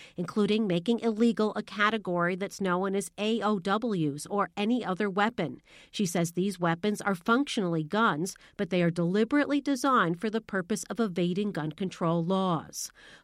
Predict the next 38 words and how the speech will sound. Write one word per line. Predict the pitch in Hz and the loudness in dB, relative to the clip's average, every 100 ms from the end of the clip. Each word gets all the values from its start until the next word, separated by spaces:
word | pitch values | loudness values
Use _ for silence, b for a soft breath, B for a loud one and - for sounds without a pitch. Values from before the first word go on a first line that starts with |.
| - | -2
Hochul | 170 160 | 0 -2
says | 156 170 160 | -2 -2 0
she's | 185 175 | -2 0
also | 180 214 - 185 | 2 2 0 -2
seeking | 170 202 - 202 | -2 -4 -2 -2
to | 208 | -2
have | 190 202 180 | -2 -2 -2
all | 202 208 233 | 0 2 0
semi-automatic | 247 226 220 226 202 202 208 202 202 202 - | -2 -2 0 0 2 0 2 2 2 0 -2
weapons | 214 247 196 175 | -2 -2 -2 -2
sold | - 185 180 | 0 -2 0
in | 180 | -2
the | 185 | -2
state | 175 185 185 - | -4 -2 -4 -4
to | 208 | -6
be | 196 190 | -6 -4
able | 196 202 208 | -4 -2 -6
to | - 214 | -4 -2
microstamp | 190 208 285 - 156 - 190 160 156 | 2 2 0 -2 -4 -4 -2 -2 -4
discharged | - 190 - 196 175 160 - | -8 -8 -4 0 0 0 -4
bullets. | 247 247 185 - - B B | 0 0 -2 -6 -14 B B
That | - 175 | -2 0
would | 202 208 | 0 0
make | 196 196 | 0 -2
it | - | -2
easier | 247 269 226 180 | 0 0 0 -2
for | 175 190 | -2 -6
police | 208 214 240 226 | -4 0 0 0
to | - | -4
link | 185 196 262 - | -2 0 -2 -2
ammunition | 220 214 202 226 285 156 | -2 0 0 0 0 -4
to | 151 208 | -4 -4
a | 196 | -4
weapon | 170 160 190 208 | -2 -4 -2 -2
used | 147 151 180 | -2 -2 -4
in | |
a | 202 | -6
crime. | - 214 196 175 139 - | -2 2 2 2 -2 -10